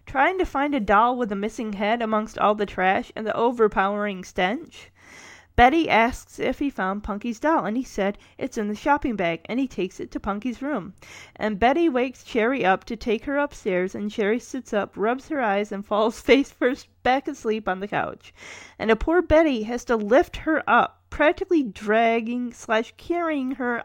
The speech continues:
out of the room. Here's a goof. If you watch this scene on YouTube, when Betty goes to open the door, the camera pans too far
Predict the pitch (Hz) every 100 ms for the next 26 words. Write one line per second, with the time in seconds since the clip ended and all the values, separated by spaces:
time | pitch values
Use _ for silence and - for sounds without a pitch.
0 | - 208 208 190 170 160 53 208 - -
1 | - - - - _ - 370 415 403 -
2 | 233 196 285 214 160 - 226 214 226 208
3 | 262 320 - - 330 - - 277 247 214
4 | 226 - - 220 240 226 220 190 185 185
5 | - - - - 202 208 208 254 320 -
6 | _ _ - 226 220 226 202 208 233 220
7 | 180 170 170 196 - 220 214 262 277 320
8 | 311 - 220 220 220 - 240 240 - 208
9 | 196 170